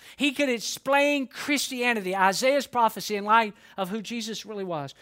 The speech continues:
Philip not only presented the gospel, and you'll see this when you read it, he also leads this official to Jesus and then baptizes him just minutes later right on the spot. And you're saying, "All right, but I can never do this."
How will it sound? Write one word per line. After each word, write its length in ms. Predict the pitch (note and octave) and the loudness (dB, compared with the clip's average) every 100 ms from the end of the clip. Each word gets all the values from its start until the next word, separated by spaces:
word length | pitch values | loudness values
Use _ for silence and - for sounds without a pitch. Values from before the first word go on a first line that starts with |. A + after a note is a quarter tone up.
| - - | -20 -16
Philip 460 | - C#4 D#4 C#4 | 2 6 6 4
not 240 | G3+ A#3 A3+ | 0 -2 -2
only 380 | A3+ C#4 D4 D4+ | -2 -2 0 -2
presented 480 | - B3 A3+ C4 C4+ | -2 -4 -2 -2 -2
the 60 | |
gospel, 380 | G#3+ G3 F3+ G#3+ | 2 2 2 -2
and 100 | G#3 | -4
you'll 100 | A#3 | -2
see 200 | A3 D4 | -2 0
this 200 | B3+ A3 | 0 -2
when 120 | A#3 | -4
you 100 | A3 | -2
read 200 | G#3+ A#3+ | 0 0
it, 140 | G#3 F#3+ - - | 0 -2 -10 -4
he 180 | C#4 B3+ | -2 2
also 560 | B3 D#4 E4 - D4 | 4 6 4 2 2
leads 440 | A3 G#3 C4 C4 - | 2 -2 -2 -2 -2
this 380 | G#3+ A#3+ A3+ - - - | 0 2 0 -6 -16 -4
official 460 | G3 - A#3 A3+ A3+ | -2 0 -2 -2 -6
to 80 | |
Jesus 460 | G3 G3+ F#3 D#3 C#3+ - - | -6 -6 -4 -4 -8 -12 -10
and 200 | F3+ F#3+ | -6 -4
then 160 | F3+ | -4
baptizes 800 | D#3+ A3 A3+ A3 F3 D#3+ D3 C#3 | -4 -2 2 0 0 -4 -4 -6
him 160 | E3 D3 | -8 -8
just 220 | D3+ D3+ | -8 -10
minutes 380 | F3 E3 E3 - | -8 -8 -10 -8
later 260 | D3 C3+ | -8 -6
right 200 | B2+ C3 | -6 -8
on 120 | C3 C3 | -8 -10
the 60 | |
spot. 380 | B2 - A#2 - _ _ _ _ _ _ _ _ _ _ _ _ - | -14 -16 -18 -20 _ _ _ _ _ _ _ _ _ _ _ _ -10
And 180 | D#3 F#3 | -6 -2
you're 160 | A3+ | 0
saying, 340 | A3 A#3+ G#3+ D#3+ | 0 -2 -2 0
"All 80 | |
right, 360 | G3 B3+ C4 A3 _ _ _ _ _ _ _ _ _ _ | 2 2 2 -2 _ _ _ _ _ _ _ _ _ _
but 140 | D3+ D#3 | -4 2
I 160 | D#3+ | 2
can 180 | G3+ F#3 | 2 -4
never 200 | D3+ C#3 | -6 -6
do 180 | C3 C3+ | -8 -8
this." 380 | C3+ C3 - | -10 -12 -14